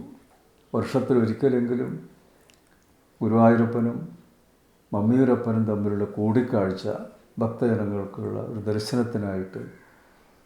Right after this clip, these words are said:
ഉത്സവകാലങ്ങളിൽ ഒരുക്ക് നന്നായിരിക്കും. അതിനെപ്പറ്റി തന്ത്രിമാരായിട്ടും ഒക്കെ സംസാരിക്കണമെന്നൊരു കാര്യം ഞാൻ സൂചിപ്പിച്ചിരുന്നു. കാരണം ഇങ്ങനെ ഒരു സന്ദ-, ഒരു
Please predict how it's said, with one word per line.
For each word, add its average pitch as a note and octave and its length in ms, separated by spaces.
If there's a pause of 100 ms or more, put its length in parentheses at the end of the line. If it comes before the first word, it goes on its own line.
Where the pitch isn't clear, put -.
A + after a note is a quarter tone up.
(320)
ഉത്സവകാലങ്ങളിൽ G2+ 880 (240)
ഒരുക്ക് G#2+ 320
നന്നായിരിക്കും. G2+ 680 (960)
അതിനെപ്പറ്റി G#2+ 460 (100)
തന്ത്രിമാരായിട്ടും G#2 1160
ഒക്കെ - 160 (140)
സംസാരിക്കണമെന്നൊരു A2 1040
കാര്യം A2 340
ഞാൻ A2 160
സൂചിപ്പിച്ചിരുന്നു. B2 640
കാരണം A2+ 180
ഇങ്ങനെ C#3+ 240
ഒരു C#3+ 140
സന്ദ-, C3 280 (420)
ഒരു C3+ 120